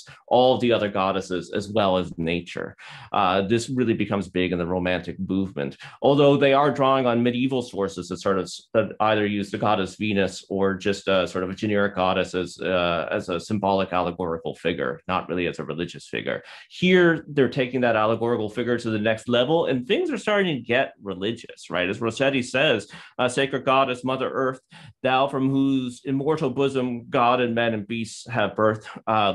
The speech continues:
leaf and blade, bud and blossom." Uh, the myth of Persephone becomes really important, uh, and it pops up in all sorts of different places. Uh, uh, Margaret, uh,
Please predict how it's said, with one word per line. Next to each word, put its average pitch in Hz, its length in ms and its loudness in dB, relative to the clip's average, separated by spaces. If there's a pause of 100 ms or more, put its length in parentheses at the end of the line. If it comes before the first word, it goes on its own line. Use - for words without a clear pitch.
leaf 123 200 -2
and 117 100 -2
blade, 92 420 2
bud 92 200 0
and 85 280 -4
blossom." 98 520 -2 (400)
Uh, 98 480 2
the 113 100 0
myth 117 140 0
of 104 100 -6
Persephone 170 600 0
becomes 151 260 -2
really 156 300 0
important, 143 440 -2 (380)
uh, 113 320 2 (100)
and 113 140 4
it 110 180 -6
pops 117 220 2
up 123 100 0
in 123 60 -2
all 120 220 0
sorts 123 180 -4
of 120 60 -4
different 123 340 -2
places. 127 380 2 (340)
Uh, 95 40 -2
uh, 95 840 2
Margaret, 117 420 0
uh, 104 320 0